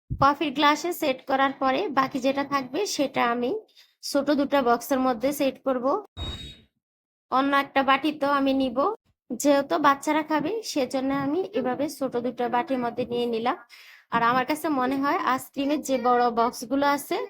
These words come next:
সেগুলোর মধ্যে সেট করে নিলে কিন্তু বেশি একটা সমস্যা হয় না, তাড়াহুড়োভাবে হয়ে যায়। আর এখন আমি একটু, আহ,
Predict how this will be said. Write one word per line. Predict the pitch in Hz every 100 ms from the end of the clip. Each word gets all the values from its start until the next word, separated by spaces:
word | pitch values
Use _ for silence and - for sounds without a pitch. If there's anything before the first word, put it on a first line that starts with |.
| _ _ -
সেগুলোর | - 320 285 302 320
মধ্যে | 320 294 330
সেট | 330 311 -
করে | 302 311
নিলে | 277 269
কিন্তু | 262 277 269 339 392
বেশি | 262 254 262
একটা | 240 269
সমস্যা | 262 247 254 - 262
হয় | 247 226
না, | 233 262 403 - - - _
তাড়াহুড়োভাবে | 247 254 254 254 247 247 233 277
হয়ে | 247 226 233
যায়। | 247 262 403 _ _ _ -
আর | 226 220 220 -
এখন | 254 294 294
আমি | 277 269 381 453
একটু, | - 262 - 247 247
আহ, | - - 220 233 226 226